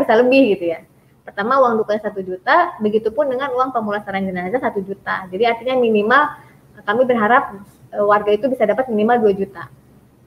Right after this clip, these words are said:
Seperti itu. Ya mudah-mudahan nanti ya, tadi seperti yang saya bilang sebelumnya, kalau E P, A P B D-nya semakin besar gitu ya, kemampuan daerah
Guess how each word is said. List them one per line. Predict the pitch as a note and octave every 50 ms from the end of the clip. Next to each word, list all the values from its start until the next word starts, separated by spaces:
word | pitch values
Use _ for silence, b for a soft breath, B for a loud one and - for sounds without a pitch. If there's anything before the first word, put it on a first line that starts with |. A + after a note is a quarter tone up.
| _ _ _ _ _ _ _ _ _ -
Seperti | - - - F#3 F3+
itu. | - F3+ F3
Ya | F#3+ G#3 G#3
mudah-mudahan | A3+ A3+ A3 G#3+ G#3+ G#3+ B3 C#4
nanti | C4+ A#3+ A#3 C4 B3+
ya, | A#3+ A#3
tadi | G#3+ A3 A#3
seperti | - - - - G#3
yang | G#3 G#3 G#3+
saya | G3 F#3+
bilang | F#3+ G#3 G#3
sebelumnya, | G3+ F#3+ F#3 F#3 G#3 A#3 C4 B3+
kalau | - G#3+ G#3 G3+ G3+ G3+
E | G3+ - G#3
P, | G#3 - G#3 G3 G3 - -
A | G#3+ G#3 G#3+
P | G#3+ G3+
B | G3+ G3 F#3+
D-nya | G3 F#3+ F#3+ F#3+ F#3+ G3 F#3+ b b b b b b _ _ -
semakin | G3+ G3 G#3 G3+ G#3 G3
besar | G3 F#3+ B3+ C4+ D#4+ E4 C4
gitu | G#3+ - F#3+
ya, | G3+ G#3+ - - -
kemampuan | G3+ G3 G3 F#3+ G3 G3 G3 G3
daerah | F#3 F#3 F#3+ F#3+ G3 F#3+